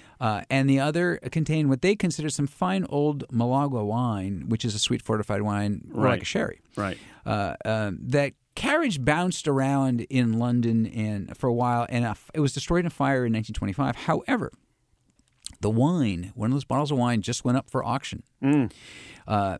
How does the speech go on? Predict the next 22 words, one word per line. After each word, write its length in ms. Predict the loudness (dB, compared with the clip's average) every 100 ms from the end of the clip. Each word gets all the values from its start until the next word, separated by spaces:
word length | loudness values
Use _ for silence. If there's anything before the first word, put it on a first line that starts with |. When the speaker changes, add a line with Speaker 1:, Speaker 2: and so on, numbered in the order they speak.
| -4
Speaker 1:
it 120 | 0
was 180 | 2 0
described 920 | -2 -4 -2 0 2 2 0 -2 -6
as, 520 | -4 0 0 0 -2
this 200 | -2 0
was 140 | 2 4
<laughs> 100 | 4
not, 160 | 2 -10 _ -6 -4 0
not 140 | 0 -2
a 40 |
fake, 280 | -4 -6 -4
'cause 140 | -2
this 120 | -2 0
one 100 | 0
actually 260 | -2 -4
was 160 | -4 -4 -10 -12
followed. 520 | -2 2 2 2 -2 -8 -20 -20 -4
We've, 240 | 4 4 2 -2
we've 180 | -2 0
done 280 | 2 4
many, 360 | 4 4 2 0
uh, 360 | -2 -2 -2